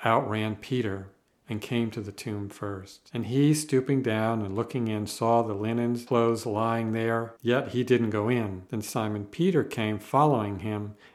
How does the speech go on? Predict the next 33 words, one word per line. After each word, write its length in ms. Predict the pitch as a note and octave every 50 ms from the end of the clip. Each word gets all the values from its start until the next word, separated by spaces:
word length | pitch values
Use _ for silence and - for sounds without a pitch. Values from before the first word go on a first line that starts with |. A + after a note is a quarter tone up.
| _ -
and 140 | G#2+ G#2 G#2
went 180 | G#2 G#2 G#2
into 300 | A2+ A#2 A#2+ A#2 - A2
the 100 | G2 G2
tomb, 520 | G2+ - - G#2 F#2+ F#2+ F#2 F#2 F#2+ F#2+ - _ _ _ _ _ _ _ _ _ _ _ -
and 140 | A#2 G#2
saw 300 | - - - C3+ C#3 D3
that 160 | D3 D#3 D3+ D#3
the 100 | A2+ G#2+
linen 260 | A2 B2 C3 C3 B2
clothes 680 | - - A#2 A2+ A2 A2 A2 G#2+ A2 G#2+ - - - _ _ _ _
were 120 | - G#2+ G2+
lying 420 | G2+ G2+ G2+ G2+ G2 G2 F#2+ F2+
there, 320 | F#2 F#2 F2+ F#2 F#2 F#2+ _ _ _ _ _ _ _ _ _ _ _ _ _ _ _ _ -
and 100 | A2 G#2
the 60 | G2+
handkerchief 720 | F2+ A2+ C3+ D3+ D3+ D3+ C#3 - - - C3+ B2 - -
that 100 | A#2 F#2
had 180 | G#2 G2+ G2
been 180 | - A2+ A2+ A2+
around 360 | A2 G#2 A2 A2+ A2 A2 G#2
his 200 | G#2 F#2+ F2 -
head 360 | - - C3 A#2 G#2+ G2+ F#2+ - - - - _ -
was 140 | A2+ G#2
not 240 | A2+ G#2 G#2 - -
lying 420 | A2+ A#2 B2+ C3+ C#3+ C#3+ C3 A2 G2+
with 140 | G2+ G2
the 80 | - G#2+
linen 320 | G2 G2 F#2+ F#2+ G2 F#2+
clothes, 460 | F#2+ - - G2 F#2 F#2+ G2 F#2+ F#2+ -
but 180 | - G2+ -
folded 640 | - - - B2+ B2+ C3 B2 F#2 F#2+ F#2 F#2 F#2 - - _ _ _ -
together 600 | - G2+ - A#2 A2 G2 G2 G2 G2 F#2 F#2